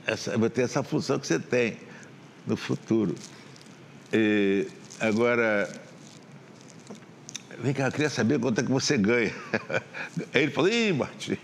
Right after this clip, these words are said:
<laughs> isso aqui, ó, ganho menos do que o,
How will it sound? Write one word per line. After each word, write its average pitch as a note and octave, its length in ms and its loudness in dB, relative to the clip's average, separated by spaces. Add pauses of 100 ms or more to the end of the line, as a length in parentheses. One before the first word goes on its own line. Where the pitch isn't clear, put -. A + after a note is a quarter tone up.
(160)
<laughs> - 1600 -8
isso E3 260 -2
aqui, - 320 -2 (160)
ó, D#3 180 2
ganho E3+ 320 2
menos F3+ 440 2
do D#3+ 60 2
que D#3+ 160 2
o, D3+ 440 2